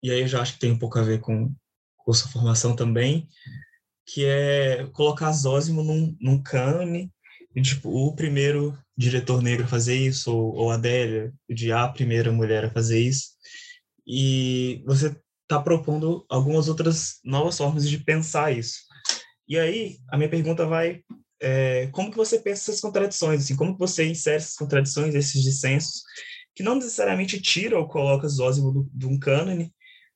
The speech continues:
mas, mas lida com isso, assim, lida com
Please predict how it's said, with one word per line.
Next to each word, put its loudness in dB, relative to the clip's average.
mas, -2
mas 2
lida 0
com -2
isso, 0
assim, -2
lida 0
com -2